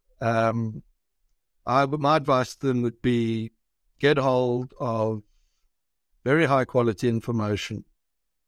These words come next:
what was likely to occur here and what your options abroad are. And try and, as far as possible, to banish hope and fear from your decision. It's very difficult to do.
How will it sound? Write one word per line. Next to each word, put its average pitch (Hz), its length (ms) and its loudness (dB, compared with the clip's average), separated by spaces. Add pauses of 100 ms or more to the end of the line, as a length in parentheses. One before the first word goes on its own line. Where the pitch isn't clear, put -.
(160)
what 110 160 -2
was 113 200 -4
likely 123 340 0
to 123 140 -4
occur 127 340 -2
here 147 360 -2
and 117 220 -4
what 117 200 -2 (280)
your 135 180 -2
options - 400 -2
abroad 110 400 0
are. 110 280 -2 (840)
And 117 340 -2
try 175 280 4
and, 165 140 2
as 135 100 -2
far 131 280 0
as 120 80 -4
possible, 123 480 -4
to - 100 -14
banish 117 640 -4
hope 123 260 0
and 110 160 -2
fear 135 320 -2
from 117 220 -8
your 117 120 -2
decision. 131 460 -2
It's 143 100 -10
very 127 160 0
difficult 110 380 -10
to - 100 -20
do. 196 220 0